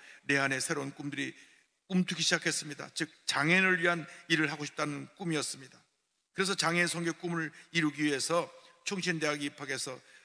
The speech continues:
총신대학 삼 학년 때 천구백칠십구 년 장애인 선교단체 한국 미랄 선교단을 창립했고, 미국의 유학길에 올라서 학사, 석사, 박사를 받고, 그리고 미국에서 공부하는 동안에 필라델피아,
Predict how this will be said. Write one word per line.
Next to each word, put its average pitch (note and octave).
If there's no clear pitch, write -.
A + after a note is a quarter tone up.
총신대학 D3+
삼 E3+
학년 D3
때 C3
천구백칠십구 D3+
년 D3
장애인 D3
선교단체 C#3+
한국 E3+
미랄 D3+
선교단을 C#3+
창립했고, D3+
미국의 D3+
유학길에 D3+
올라서 C#3
학사, -
석사, C#3+
박사를 D3+
받고, C#3+
그리고 F3+
미국에서 E3+
공부하는 D#3
동안에 D3+
필라델피아, D3+